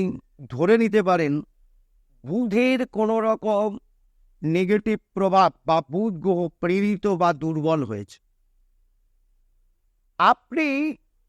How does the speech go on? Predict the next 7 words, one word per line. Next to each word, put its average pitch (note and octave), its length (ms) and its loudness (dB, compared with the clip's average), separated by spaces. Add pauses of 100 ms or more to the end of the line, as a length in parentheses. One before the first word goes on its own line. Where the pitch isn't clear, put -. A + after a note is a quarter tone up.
(280)
তৎক্ষণাৎ B3+ 920 2 (140)
সেই B3+ 240 0 (140)
দিন C4 160 2 (120)
থেকেই A#3 540 0 (1700)
সবুজ B3+ 600 0 (200)
খা-, F#3+ 280 -2
জাতীয় C4 400 2